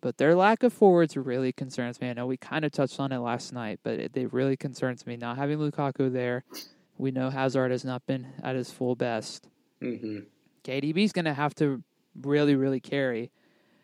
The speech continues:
Speaker 1: and I don't know if that's sustainable. And I think this is probably a coming out party also for Jonathan David of Canada.
Speaker 2: Yeah.
Speaker 1: Um, I really, really like how he plays. I really, really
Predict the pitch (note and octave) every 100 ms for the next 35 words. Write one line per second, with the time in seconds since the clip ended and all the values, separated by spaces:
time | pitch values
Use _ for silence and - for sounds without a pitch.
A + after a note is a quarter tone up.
0 | _ - C3 C3 C#3 D#3+ E3 F#3 - G#3
1 | - A3 C4+ E3+ C3+ A#2+ C#3+ C#3 E3+ E3+
2 | F3 E3+ F3 - - E3 E3 E3 - D#3+
3 | D#3 D3 - D3 C#3+ B2 C#3 - C#3+ -
4 | C3+ C3+ C3 - C3 B2 A#2+ A2 A#2+ D3+
5 | - C#3+ - A#2 G#2+ G2 F#2 - _ _
6 | - G#2 G2+ A#2+ G#2+ G#2 C#3+ _ _ -
7 | C3 B2 C3 C3 B2 B2 B2+ A#2+ A2 A2+
8 | - A#2 C3 A#2 - B2 A2+ A2 - -
9 | A#2+ A#2 B2+ A#2+ A#2+ A#2 A#2